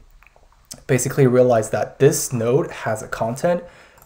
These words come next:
then we can just return a list only contain the, the file's name, right? If the path is a directory path, let's say this doesn't have a content, right? Let's say B doesn't have a content,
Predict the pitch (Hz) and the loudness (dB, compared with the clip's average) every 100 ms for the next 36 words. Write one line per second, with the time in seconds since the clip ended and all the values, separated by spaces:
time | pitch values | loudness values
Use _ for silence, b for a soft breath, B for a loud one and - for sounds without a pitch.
0 | - 127 117 127 143 165 135 135 127 127 | 2 4 4 2 0 2 2 6 4 4
1 | - 120 - - 127 135 120 113 160 135 | -4 -6 -6 0 0 0 -2 0 2 2
2 | - 123 135 135 113 - 117 113 113 107 | 0 0 0 0 -4 -8 -6 -6 -6 -10
3 | 107 _ - 120 - 107 110 - 135 - | -14 _ -14 -4 -2 -2 -2 -2 -2 -8
4 | - _ - 104 117 - b b b b | -20 _ -8 -4 -4 -8 b b b b
5 | b - 123 - - - 135 147 - 120 | b -10 -8 -8 -8 -2 0 0 -2 -4
6 | 110 113 104 120 165 131 113 - 117 120 | -4 -4 -2 0 0 -2 -4 -6 -10 -8
7 | 127 123 - 117 113 - 123 - 117 - | -4 -4 -2 -2 -2 -4 -6 -4 -6 -4
8 | 147 135 113 120 110 - 127 - - - | -4 -6 -8 -8 -12 -10 -12 -10 -12 -8
9 | 113 113 - 120 120 139 127 127 131 120 | -6 -6 -6 -6 -2 -2 -2 0 0 0
10 | 120 110 - - 135 - | -2 -4 -6 -10 -12 -14